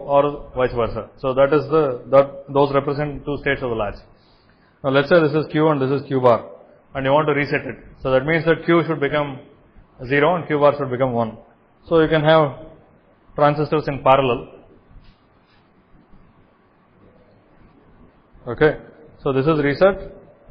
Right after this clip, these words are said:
this is reset bar. So as long as reset is high, it will hold Q and Q bar to zero. Okay. Oh, sorry.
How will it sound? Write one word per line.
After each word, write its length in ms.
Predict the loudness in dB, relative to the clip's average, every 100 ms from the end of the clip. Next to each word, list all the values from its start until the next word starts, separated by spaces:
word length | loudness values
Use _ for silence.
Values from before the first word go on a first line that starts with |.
| -6
this 80 | -2
is 80 | 0
reset 300 | 0 0 0
bar. 320 | 0 -2 -4 -20 -20 -20 -20 -4
So 60 | 2
as 140 | 2 4
long 160 | 4
as 80 | 4
reset 300 | 2 2 2
is 80 | 2
high, 220 | 2 2
it 80 | 0
will 120 | 0
hold 300 | 2 2 2
Q 160 | 0 -2
and 160 | -2 -4
Q 140 | 0
bar 180 | 2 2
to 180 | -2 -6 -12 -20 _ _ _ _ _ _ -6
zero. 240 | -4 -4 -8 -18 -14
Okay. 240 | -8 -8 -10 -6
Oh, 200 | -6 -6 -18 _ _ -10
sorry. 200 | -10